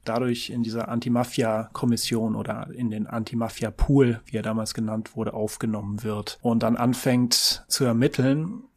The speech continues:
und zwar insbesondere gegen Leoluca Bagarella, gespielt von David Coco, der Boss der sogenannten Corleonesi, des herrschenden Mafia-Clans auf Sizilien und,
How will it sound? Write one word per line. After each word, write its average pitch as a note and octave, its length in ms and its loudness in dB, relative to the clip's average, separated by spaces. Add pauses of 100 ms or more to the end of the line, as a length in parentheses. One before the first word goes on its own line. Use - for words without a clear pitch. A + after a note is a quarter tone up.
(140)
und A#2 240 0
zwar A#2 300 0
insbesondere A#2+ 800 2
gegen A2+ 340 2
Leoluca B2 840 0 (200)
Bagarella, B2+ 880 0 (160)
gespielt - 260 -8
von A2+ 160 -2
David A2 240 -2
Coco, D#3 520 -2
der A2+ 680 4
Boss - 640 4
der A#2 120 2
sogenannten A#2 480 2
Corleonesi, A#2 920 2 (160)
des - 200 0
herrschenden A#2+ 380 0
Mafia-Clans A#2+ 720 0
auf A#2+ 160 -2
Sizilien D3 800 0
und, A#2 640 2